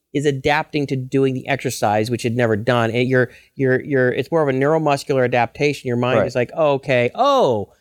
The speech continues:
Speaker 1: doing this." And so you just get stronger. Not like your muscles are getting, are really changing that much, but your, your body's just getting used to doing the weights again and, or doing the weights. And the same thing will happen when you take time off from lifting and then you go back. There's, like, this six to eight week period where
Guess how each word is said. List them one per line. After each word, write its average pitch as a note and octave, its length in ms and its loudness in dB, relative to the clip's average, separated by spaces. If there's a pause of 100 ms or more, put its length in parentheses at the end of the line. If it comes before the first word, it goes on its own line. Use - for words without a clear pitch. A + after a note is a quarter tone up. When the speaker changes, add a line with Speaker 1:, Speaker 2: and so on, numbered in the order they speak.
(200)
Speaker 1:
doing F3 300 0
this." F#3+ 280 2
And C3+ 80 -4
so - 100 -2
you C#3+ 60 2
just E3 200 -4
get C3+ 100 0
stronger. E3 580 -2
Not G3+ 200 0
like A#3 100 0
your E3+ 80 -2
muscles D#3+ 260 0
are C#3+ 60 2
getting, C3 380 0 (340)
are B2 80 2
really C3+ 300 4
changing D3+ 460 0
that C#3+ 140 0
much, D3 460 -2 (320)
but B2+ 320 2
your, C3 160 2 (100)
your C3+ 140 0
body's C#3 320 2
just D3 160 -8
getting B2+ 160 0
used B2+ 160 0
to C3 60 -4
doing A#2 180 0
the A2 80 2
weights C3+ 240 2
again G2+ 400 -6 (320)
and, B2 520 0
or C#3+ 120 0
doing D#3+ 160 0
the C3+ 100 2
weights. B2+ 260 -2
And F3+ 120 -2
the E3+ 60 0
same C4+ 160 -2
thing A#3+ 80 0
will F#3+ 60 0
happen F3 420 -2
when D3+ 160 0
you C#3 200 0 (300)
take C#3+ 160 -2
time D3+ 260 -2
off D#3 200 -2
from D#3+ 80 -2
lifting E3 320 -2
and C#3 100 -2
then C3+ 80 0
you B2+ 80 0
go C3 140 0
back. C#3+ 420 0 (300)
There's, E3 180 0
like, E3 140 0
this - 180 -4
six - 240 -6
to - 80 -2
eight D3+ 240 0
week C#3 320 0
period C3 540 0
where A#2 460 0